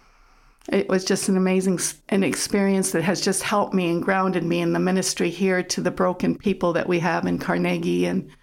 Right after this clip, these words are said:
to the people in poverty and recovering from addiction, just to know how to love them and how to not let their brokenness affect me and just to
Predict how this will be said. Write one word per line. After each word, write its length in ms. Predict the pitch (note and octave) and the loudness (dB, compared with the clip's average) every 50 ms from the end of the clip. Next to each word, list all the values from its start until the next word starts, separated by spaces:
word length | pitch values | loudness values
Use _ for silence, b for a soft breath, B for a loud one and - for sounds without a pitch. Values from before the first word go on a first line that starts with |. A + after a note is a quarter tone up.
| B B | B B
to 160 | - - F#3+ | -2 0 2
the 320 | E3+ F3+ F3 E3+ E3+ F3 E3 E3 - - - - - - _ _ - - | 2 2 2 2 0 0 -2 -6 -8 -10 -10 -14 -20 -20 _ _ -14 -4
people 300 | - A3+ G#3+ - F#3+ F#3 | -2 0 2 2 2 2
in 120 | F3 D#3+ | 0 0
poverty 580 | - - F#3+ F#3 F3+ F3 F3 F3 F#3+ F3 F3 F3 | 0 0 2 2 2 2 0 0 2 2 2 2
and 280 | E3+ E3+ E3+ E3+ E3 E3+ | 2 2 2 2 2 2
recovering 460 | F3 E3 - - F#3+ F3+ F#3 F3 D3 | 0 0 0 0 0 0 0 0 0
from 160 | - F#3+ F3+ | 0 0 0
addiction, 480 | F3 - - G3+ G3 - - - F#3 F3+ | 0 0 0 0 0 0 0 0 0 0
just 440 | F#3 F#3+ F#3 - - - - - - | 0 0 0 -2 -4 -6 -6 -8 -4
to 160 | - - F#3+ | -2 0 0
know 280 | F#3 F3+ F#3 F#3 F#3 | 2 2 2 2 2
how 200 | F3+ F#3 F#3 F3+ | 2 0 0 0
to 120 | - F3+ F3 | 0 0 2
love 300 | F3+ F3+ F#3 F#3 F#3 - | 2 2 2 2 0 0
them 160 | F#3+ F#3 F#3 | 0 2 2
and 120 | E3+ E3 | 2 2
how 340 | D#3 G3+ G3 F#3+ F3+ F3+ F3+ | 2 2 2 2 2 2 0
to 200 | - - - G3 | 0 0 0 2
not 320 | G3 F#3+ G3 G3 - - F#3+ | 2 4 2 2 2 2 2
let 260 | F#3 F#3 - - - | 2 2 0 0 0
their 160 | A#3+ G#3+ G3+ | 0 2 2
brokenness 580 | - G#3+ F#3+ F#3+ F#3+ - F#3 F3+ F#3 F3+ - - | 2 0 0 0 0 0 0 0 0 0 0 -2
affect 380 | E3 - - G3+ E3+ - - | -2 -2 -2 -2 -2 -2 0
me 200 | F#3 G3 G3 F#3+ | 0 2 2 2
and 160 | F#3 F3+ F3 | 2 0 0
just 280 | - G3 F#3 - - - | 0 0 -2 -2 -4 -4
to 220 | - G3+ E3+ D#3+ | -2 -4 -4 -4